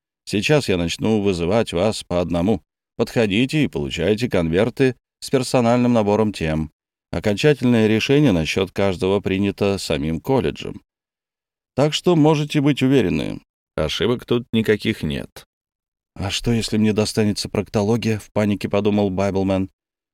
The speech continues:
«Или подиатрия, или, к примеру, герпетология? Что, если колледж в своей безграничной электронно-вычислительной мудрости решил запихнуть в меня все знания во Вселенной,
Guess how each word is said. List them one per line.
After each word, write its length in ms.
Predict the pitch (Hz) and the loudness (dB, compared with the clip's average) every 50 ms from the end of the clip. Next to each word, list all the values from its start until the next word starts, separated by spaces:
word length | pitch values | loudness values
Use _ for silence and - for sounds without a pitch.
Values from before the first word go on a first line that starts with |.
| _ _ - | _ _ -2
«Или 420 | 107 110 107 107 107 104 101 101 - _ _ _ _ _ _ _ | 0 2 2 2 2 2 0 -4 -10 _ _ _ _ _ _ _
подиатрия, 920 | 113 117 107 101 107 107 104 98 - 113 110 117 120 120 120 127 123 110 - _ _ _ _ _ _ | 0 0 2 2 2 2 2 0 0 0 0 2 2 2 2 0 -2 -4 -8 _ _ _ _ _ _
или, 140 | - 95 92 | -4 -4 -2
к 60 | - | 0
примеру, 520 | - 101 104 104 104 107 104 107 104 90 - _ _ _ _ _ _ _ - | 0 2 2 4 4 4 2 2 0 0 -4 _ _ _ _ _ _ _ -4
герпетология? 920 | 95 104 110 202 - - - - 220 214 196 247 269 214 123 123 117 - _ _ _ _ _ _ - | -2 0 -2 0 -2 -4 -2 0 0 0 0 0 0 0 -2 -4 -4 -8 _ _ _ _ _ _ -12
Что, 160 | - - 104 | -4 -2 0
если 280 | 101 92 - - 107 92 | 0 0 0 -2 -4 -4
колледж 520 | - - - - - 78 - - - - - _ _ _ - | -2 -2 -2 0 -2 -2 -4 -8 -8 -10 -16 _ _ _ -12
в 60 | - | -6
своей 320 | - 104 98 107 110 104 | -2 -2 0 0 0 0
безграничной 880 | 95 101 107 104 101 107 110 110 107 120 113 - - - 104 101 92 - _ _ _ _ _ _ _ _ - | 0 -2 -2 -2 0 0 2 2 2 2 0 -2 -2 -2 -2 -2 -2 -4 _ _ _ _ _ _ _ _ -2
электронно-вычислительной 1200 | 104 107 107 - - 127 120 123 113 110 104 107 - - 104 - 123 120 107 - 104 104 104 | 0 0 0 0 0 2 4 4 4 4 4 2 0 -2 -2 0 0 0 0 2 2 2 2
мудрости 460 | 101 107 120 113 107 104 - - - 104 | 2 2 2 0 0 -2 -2 -2 -2 -2
решил 340 | 101 104 - - 117 113 | 0 -2 -2 -2 -2 -2
запихнуть 760 | 110 98 107 110 - 113 107 - - 117 117 110 - - - - _ | -2 -2 -4 -4 -4 -4 -4 -2 0 0 0 0 -2 -6 -12 -8 _
в 120 | 104 107 110 | 0 2 4
меня 460 | 113 110 107 104 110 113 110 104 92 | 4 4 4 4 4 2 2 0 -2
все 280 | - - - 120 113 | -6 -4 -2 0 0
знания 440 | 95 90 101 127 127 117 104 104 107 | 0 0 0 0 2 2 2 0 0
во 100 | 104 113 | 0 -2
Вселенной, 580 | 107 - - 107 104 110 127 147 170 135 135 | -4 -4 -4 -2 0 0 0 0 0 0 -2